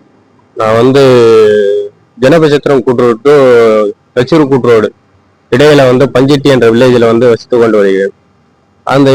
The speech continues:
இடையில வந்து எனக்கு வந்து ஒரு அறுபத்தி ஒரு சென்ட் இடம், இடமும் வீடும் கடையும் இருக்கு. அஹ், அதாவது வந்து இப்போ எண்ணூர் to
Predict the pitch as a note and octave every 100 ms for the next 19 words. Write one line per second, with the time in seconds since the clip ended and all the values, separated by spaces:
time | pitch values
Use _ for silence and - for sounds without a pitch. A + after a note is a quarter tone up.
0 | C3+ D3+ D#3 D3 D3 C#3 C3+ B2 C3 C#3
1 | D3+ C#3+ B2+ B2 A#2 A2 A2 C#3+ D#3 D3
2 | D3 B2+ A#2 - C3+ B2+ C#3 B2+ C#3 E3
3 | _ _ _ _ A#2+ C3 C#3+ D3 D#3 A2+
4 | C3+ C#3 C3+ D3 - A#2+ C3+ C#3+ B2 A2
5 | G2+ - _ _ _ _ _ _ - C3+
6 | C3 B2+ B2 A#2+ C#3 D3 C#3+ D3+ C#3+ C3+
7 | B2 A#2+ A2+ G#2+ G#2+ G#2+ C#3+ F3+ F3 D3